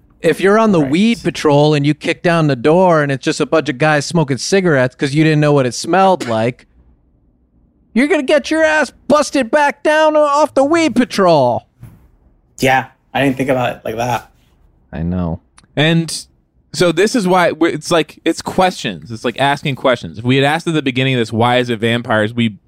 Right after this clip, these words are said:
Speaker 3: probably would never have gotten into this at all.
Speaker 2: Mm-hmm.
Speaker 3: You know what I mean?
Speaker 2: Yeah.
Speaker 1: We
Speaker 3: And
Speaker 1: wouldn't
Speaker 3: so,
Speaker 1: be
Speaker 3: like
Speaker 1: in this pickle that we're in now, where we're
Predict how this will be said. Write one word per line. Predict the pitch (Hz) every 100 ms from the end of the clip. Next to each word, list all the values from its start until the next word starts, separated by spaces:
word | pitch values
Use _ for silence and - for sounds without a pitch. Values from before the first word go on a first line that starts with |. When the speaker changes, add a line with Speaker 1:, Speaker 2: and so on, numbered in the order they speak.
| _ -
Speaker 3:
probably | 165 160 165 131
would | 117
never | 113 117 123 123
have | 117 98 98 -
gotten | 117 120 117
into | 113 120
this | 113 110
at | 104 -
all. | 110 113 80 - _ _ _ _
Speaker 2:
Mm-hmm. | 151 131
Speaker 3:
You | 127 123
know | 120
what | 117
I | 110
mean? | 113 113 123 127 _ _ _ -
Speaker 2:
Yeah. | 120 107 - _ _ _ _ _ _ _ -
Speaker 1:
We | 123
Speaker 3:
And |
Speaker 1:
wouldn't | 135 135
Speaker 3:
so, | 127
Speaker 1:
be |
Speaker 3:
like | 131 123
Speaker 1:
in | 123
this | -
pickle | - 160 139 117
that | 110 110
we're | 107
in | 110 107 107
now, | 120 117 104
where | 104 104
we're | 104 104